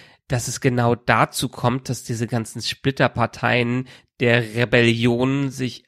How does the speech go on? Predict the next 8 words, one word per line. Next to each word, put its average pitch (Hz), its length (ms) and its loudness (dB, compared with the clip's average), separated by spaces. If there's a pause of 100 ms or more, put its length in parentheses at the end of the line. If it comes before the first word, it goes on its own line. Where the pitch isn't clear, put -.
(140)
alle 151 480 4
in 147 720 -2 (520)
die 131 480 0
Rebellion 135 480 4
auf 120 140 4
Yavin 117 300 4
vier, 160 420 2 (680)
ja, 110 340 0